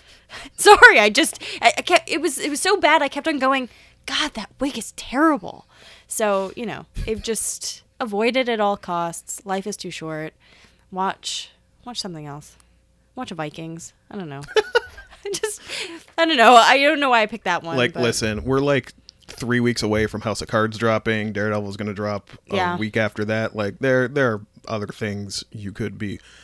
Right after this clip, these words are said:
Speaker 2: Go.
Speaker 1: Even, even
Speaker 2: I'll
Speaker 1: watch
Speaker 2: finish. I'll f-, watch the rest of Agent Carter. I still have to get to that. That's still on my list.
Speaker 1: <laughs> Even, like, watch Grimm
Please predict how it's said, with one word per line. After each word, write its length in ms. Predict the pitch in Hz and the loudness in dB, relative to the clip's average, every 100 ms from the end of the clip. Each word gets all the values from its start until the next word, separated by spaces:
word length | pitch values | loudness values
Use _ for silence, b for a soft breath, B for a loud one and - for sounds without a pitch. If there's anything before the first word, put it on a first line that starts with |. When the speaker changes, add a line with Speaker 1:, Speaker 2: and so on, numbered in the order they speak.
| B - | B 4
Speaker 2:
Go. 140 | - | 6
Speaker 1:
Even, 120 | 605 571 - _ | 6 2 -14 _
even 140 | - 480 | -2 8
Speaker 2:
I'll 80 | - | 8
Speaker 1:
watch 80 | 605 | 10
Speaker 2:
finish. 300 | 220 214 - - | 6 6 0 2
I'll 100 | 165 | 0
f-, 140 | - | 0
watch 380 | 131 131 226 247 | -12 0 0 2
the 80 | 165 | 2
rest 200 | 185 - | 2 4
of 60 | |
Agent 240 | 143 147 131 | 0 2 2
Carter. 320 | 135 131 98 | 2 2 0
I 40 | |
still 180 | 104 - | -2 0
have 80 | 120 | 0
to 60 | 285 | 2
get 140 | - | 2
to 80 | - | 2
that. 220 | 110 113 | -2 -2
That's 140 | 92 104 | -2 -4
still 160 | 139 | -2
on 120 | 120 107 | -2 -2
my 100 | 107 | -6
list. 300 | 90 92 - | -8 -12 -6
Speaker 1:
<laughs> 40 | |
Even, 300 | 294 359 302 | 0 2 2
like, 180 | 285 302 | 0 0
watch 440 | 262 277 349 - _ | 2 4 4 2 _
Grimm 580 | 208 226 320 185 147 | -4 0 0 -2 -10